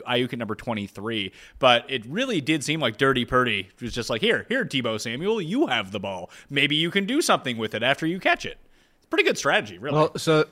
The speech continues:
Speaker 2: oh, yeah, and that's the thing with Purdy is that the difference between the two is I think the biggest ding goes to Ayuk for the downfield and the touchdown upside. I think if you're looking at Purdy for what he can do,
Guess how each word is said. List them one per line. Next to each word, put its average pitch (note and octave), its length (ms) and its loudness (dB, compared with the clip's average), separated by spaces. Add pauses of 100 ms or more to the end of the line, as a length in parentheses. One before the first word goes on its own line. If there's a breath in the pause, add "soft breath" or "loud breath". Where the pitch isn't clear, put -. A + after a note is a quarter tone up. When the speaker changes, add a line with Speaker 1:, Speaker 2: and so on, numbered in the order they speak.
(760)
Speaker 2:
oh, F3 160 10
yeah, F3 140 8
and D#3+ 100 6
that's D#3 160 4
the C#3+ 60 -6
thing D3+ 120 2
with A#2+ 140 -2
Purdy B2 300 2
is A2 200 0
that A2+ 320 -2
the A#2 80 -4
difference B2 300 -2
between A2+ 500 -2
the G2+ 80 -4
two A#2 320 0
is G#2+ 100 -4
I A2+ 100 0
think B2+ 180 -4
the G#2+ 80 -4
biggest G#2 400 -4
ding G#2+ 320 -4
goes G#2+ 300 -4
to - 100 -6
Ayuk G2+ 420 -4 (140)
for G#2 340 -4
the G2 160 -8
downfield G#2 960 -4
and G#2 180 -6
the F#2+ 80 -10
touchdown G2+ 480 -4
upside. F#2 400 -2
I F#2+ 80 -2
think A2 200 -6
if G#2 160 -6
you're G#2+ 100 -6
looking G#2+ 240 -6
at G2 120 -8
Purdy G#2 360 -4 (400 soft breath)
for C#3+ 160 2
what B2 160 4
he A#2+ 80 2
can G#2+ 160 -4
do, A2 380 0